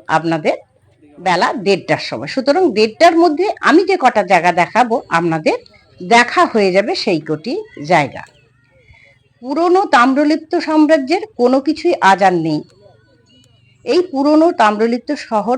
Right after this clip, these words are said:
প্রায় তিন হাজার বছরের পুরনো। আর এই রূপনারায়ণ নদী বড় চঞ্চল, কতবার পাড় ভেঙেছে, কত স্মৃতি, কত প্রাসাদ, কত জনপদ, কত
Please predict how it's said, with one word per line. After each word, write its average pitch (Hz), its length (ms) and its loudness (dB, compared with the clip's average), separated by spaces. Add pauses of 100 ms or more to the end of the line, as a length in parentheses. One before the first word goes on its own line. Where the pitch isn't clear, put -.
(160)
প্রায় 233 380 4 (520)
তিন 349 160 0 (100)
হাজার 311 260 2 (100)
বছরের 202 440 -2
পুরনো। 156 360 -6 (760)
আর 165 120 -4
এই 196 220 0
রূপনারায়ণ 233 580 0 (100)
নদী 196 240 -2 (340)
বড় 185 140 0 (140)
চঞ্চল, 165 480 -4 (680)
কতবার 220 540 2 (120)
পাড় 220 280 6
ভেঙেছে, 226 460 -2 (560)
কত 190 220 -6 (160)
স্মৃতি, 247 460 -2 (520)
কত 196 220 2 (160)
প্রাসাদ, 247 640 6 (220)
কত 208 180 -4 (180)
জনপদ, 247 680 2 (180)
কত 254 160 -2